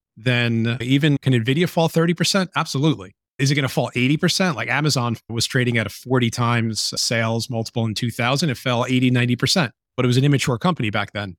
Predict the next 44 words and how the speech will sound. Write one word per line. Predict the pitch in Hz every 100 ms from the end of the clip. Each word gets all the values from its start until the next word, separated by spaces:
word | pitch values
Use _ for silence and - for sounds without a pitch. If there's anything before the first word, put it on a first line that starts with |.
| _
Nvidia | 127 113 131 117
is | -
far | 123 113
more | 107
profitable, | - 127 120 123 117
far | - 98
more | 98
mature. | 92 92 - 117 110 - -
And | 131 117
so, | - 131 120 _ -
again, | 131 147 151 143 -
I |
think | 156 131
the |
market | 127 147 160 151
call | 151 139
becomes | 127 131 123
very | 131 113
binary | 95 123 135 147 156 156 156
and | 120 113 113
it's | -
not | 131
a | 113
great | 123 120
way | 120
to |
think | 104 127 120
about | 123 120
how | 123
to | 123
invest | 107 123 -
from | - 165
here. | 185 190 180 _
Where | 135 127
we | 143
have | 139 165
conviction | 139 117 143 - 170 180 175 - -
and | 117 117 113 107
where | 120 120
we | 117
have | 107 127 120
visibility | 113 113 101 120 120 156 190 185
is | - 123 -
that | 120 113